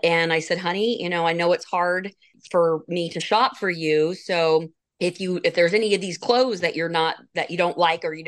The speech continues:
you would like for me to take back, you're not gonna hurt my feelings. Just put 'em over there and I'll take 'em back." Well, she put every single article of clothing off to the side and said, "Mom,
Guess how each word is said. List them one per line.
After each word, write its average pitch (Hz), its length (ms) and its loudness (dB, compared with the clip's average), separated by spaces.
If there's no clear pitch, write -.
you 170 140 -14
would 156 100 -14
like 160 180 2
for 165 100 -18
me 165 140 -4
to 156 60 -12
take 170 220 0
back, 160 200 2
you're 170 120 -8
not 165 160 -2
gonna 190 120 -4
hurt 190 220 -6
my 180 100 2
feelings. 170 440 -2
Just - 240 -14
put 175 100 0
'em 170 80 -4
over 165 180 2
there 151 160 2
and 151 80 0
I'll 151 80 -2
take 165 240 -6
'em 165 100 -10
back." 233 380 2
Well, 165 320 2
she 214 160 -8
put 214 260 0
every 208 440 0
single 180 560 0
article 165 480 0
of 147 100 -6
clothing 170 480 -4
off 143 240 0
to 143 80 -18
the 135 80 -16
side 160 320 0
and 147 80 -8
said, 147 220 -8
"Mom, 151 340 2